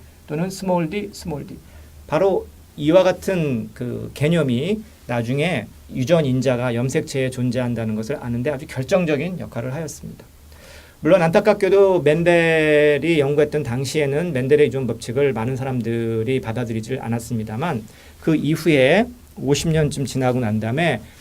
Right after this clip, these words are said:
멘델의 유전 법칙이, 어, 법칙으로서 인정을 받게 되면서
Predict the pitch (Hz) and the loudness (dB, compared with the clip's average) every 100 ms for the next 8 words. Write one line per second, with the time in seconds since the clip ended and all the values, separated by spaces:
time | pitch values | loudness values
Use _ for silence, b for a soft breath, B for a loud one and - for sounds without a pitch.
0 | - 127 139 139 127 127 131 113 - 127 | -6 0 2 4 2 0 -2 -4 -4 -2
1 | 120 113 107 104 - 101 113 127 143 226 | 0 0 -4 -8 -12 -14 -4 -2 0 -2
2 | - - - - - - - - - - | -4 -20 -20 -20 -20 -20 -20 -20 -20 -16
3 | 123 107 107 104 - b b b - - | -14 -12 -14 -16 -18 b b b -16 -6
4 | 143 - 196 170 147 123 123 135 120 160 | -6 -2 2 4 4 0 0 0 0 0
5 | 160 110 - 139 143 143 131 113 123 120 | 0 0 -2 2 4 2 0 -4 -2 -2
6 | 117 120 110 110 147 208 | -2 -2 -2 0 -2 -2